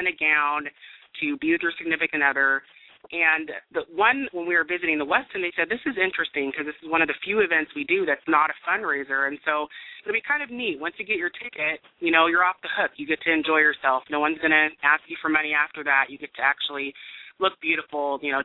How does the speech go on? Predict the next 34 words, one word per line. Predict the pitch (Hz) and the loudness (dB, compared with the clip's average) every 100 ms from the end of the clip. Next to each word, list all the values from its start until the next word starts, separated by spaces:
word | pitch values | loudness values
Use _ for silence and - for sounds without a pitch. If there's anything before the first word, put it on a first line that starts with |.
| - | 0
take | 170 - | -2 0
photos. | 160 147 143 139 139 | 2 2 2 0 -4
We | 143 143 | -4 2
have | 135 139 - | 2 2 -2
the | 147 | -4
official | - 170 - 156 - | 0 -2 -2 -6 0
Seattle | 156 147 139 | 4 4 2
Fashion | 156 151 - 151 | 0 0 -4 -8
Week | 147 143 | -8 -8
photographer, | - - 139 139 147 143 131 151 | -10 0 0 0 -2 -2 -2 0
Gobo | 151 156 151 | 2 2 -2
Photography, | 147 - 139 143 - 139 | -2 0 0 -2 -8 -6
will | 139 | -6
be | 139 | -6
there, | 135 135 131 131 - - - - - | -2 2 2 0 -6 -14 -14 -16 -2
um, | 151 147 143 | 2 2 0
as | 139 139 | -6 -6
well. | 139 147 139 139 - | 2 4 4 0 -2
So | 143 139 143 - - | 2 0 -2 -14 -14
you | - | -2
guys | 170 170 | 2 2
are | 160 | 2
gonna | 147 139 | -6 -4
have | - 143 135 131 | -2 0 0 -2
the | 143 - | -10 -2
best | 143 135 _ | 0 0 _
if | _ | _
you | 139 | -14
come | - 151 139 | -8 -4 0
out, | 131 127 123 - | 0 0 -4 -4
um, | 139 135 127 127 _ | -2 -2 -4 -16 _
and | 147 139 - | -6 -6 -8
see | 131 | -10
it | 104 | -10